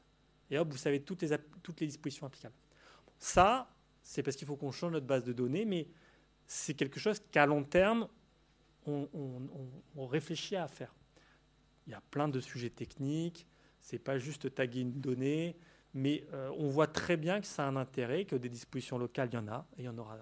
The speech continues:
de plus en plus, même si vous suivez un peu l'actualité. Et donc, on a un besoin, nous, de pouvoir aider tous ceux qui sont dans ces territoires-là et qui ont, qui...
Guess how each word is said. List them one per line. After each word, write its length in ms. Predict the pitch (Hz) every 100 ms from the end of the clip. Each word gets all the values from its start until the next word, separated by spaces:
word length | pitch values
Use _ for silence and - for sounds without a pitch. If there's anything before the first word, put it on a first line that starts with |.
| 120
de 80 | 113
plus 220 | - 151
en 80 | 123
plus, 300 | - 170 -
même 140 | 165
si 120 | -
vous 140 | 117 123
suivez 200 | - 123
un 80 | 113
peu 120 | 120
l'actualité. 640 | 113 - 117 113 - 180 - - - -
Et 80 | 139
donc, 220 | 139 156
on 100 | 165
a 60 | 156
un 120 | 156
besoin, 520 | 139 175 175 185 180
nous, 420 | 160 156 180 226 - - - - -
de 140 | 151
pouvoir 340 | - 170 170 175
aider 260 | 180 170 208
tous 160 | -
ceux 180 | 175 208
qui 140 | 202
sont 140 | - 160
dans 120 | 147
ces 140 | -
territoires-là 640 | 147 160 143 143 135 147 202
et 40 |
qui 120 | -
ont, 140 | 143 131 165 -
qui... 240 | 151